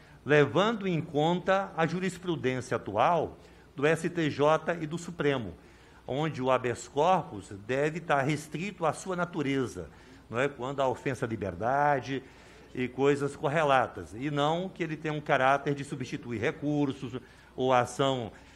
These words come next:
de revisão, daí por diante. É, é possível que, num primeiro momento, haja uma preocupação sobre isso. "Olha, tá limitando o habeas corpus." Não.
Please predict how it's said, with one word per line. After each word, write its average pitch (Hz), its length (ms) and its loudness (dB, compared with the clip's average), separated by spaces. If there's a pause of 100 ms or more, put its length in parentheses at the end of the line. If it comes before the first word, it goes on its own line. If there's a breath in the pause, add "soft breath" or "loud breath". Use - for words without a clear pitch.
(160 loud breath)
de 107 120 -10
revisão, 139 720 4
daí 127 240 2
por 160 260 2
diante. 110 460 -2 (640 loud breath)
É, 127 640 0
é 147 80 2
possível 190 540 -4
que, 180 360 0 (800)
num 143 140 0
primeiro 143 420 2
momento, 131 420 0
haja 127 400 4 (460 loud breath)
uma 143 120 2
preocupação 131 580 0
sobre 123 280 -4
isso. 175 200 -2
"Olha, 175 200 2
tá 202 160 -4
limitando 202 580 0
o - 20 4
habeas 123 280 0
corpus." 92 540 -6
Não. 120 260 -2